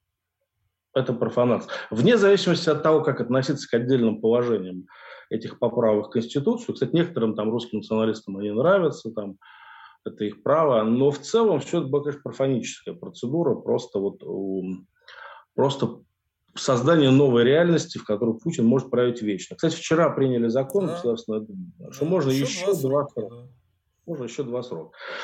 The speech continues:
Speaker 1: То есть перед нами встает перспектива правления до, там, до две тысячи тридцать шестого года. А, о чем я говорил? Так вот, внутри страны ситуация плохая, легитимности нет, и снаружи уже ситуация плохая.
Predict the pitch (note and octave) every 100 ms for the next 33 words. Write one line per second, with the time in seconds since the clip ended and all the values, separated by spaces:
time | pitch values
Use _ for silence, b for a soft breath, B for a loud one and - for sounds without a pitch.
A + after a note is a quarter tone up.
0 | B C#3 C#3+ D#3 D#3 D#3+ G3+ G#3+ F#3+ D#3
1 | C3 B2 C#3+ D#3 - A#2 - A#2 - C3+
2 | B2+ A2+ G#2 G2+ G#2 A#2 B2 A2+ G2+ F#2+
3 | G#2+ G2+ G2 A2 A#2 G#2 B2 A#2 - A2
4 | A#2 A#2 - - - G2+ F#2+ G2 E2+ -
5 | _ _ B B B B B B B B
6 | B _ A2+ G#2+ A2 - - A2+ C3+ C#3
7 | A2 A2+ G#2 G2+ B2+ D3 A2+ G#2 A2+ C#3+
8 | D#3 F3 C#3 B2+ A#2+ A#2 - A#2+ - G2
9 | - F#2+ - G2 F#2+ - - A2+ A#2+ C3+
10 | - E3 B2+ A#2 - - G#2+ A2 A2 G#2
11 | C#3+ - _ B B B B D#3 C#3 E3+
12 | F3+ A3 A#2+ G#2+ F#2+ F#2 - G#2 F#2+ -
13 | F2 F#2 G2 - F2+ -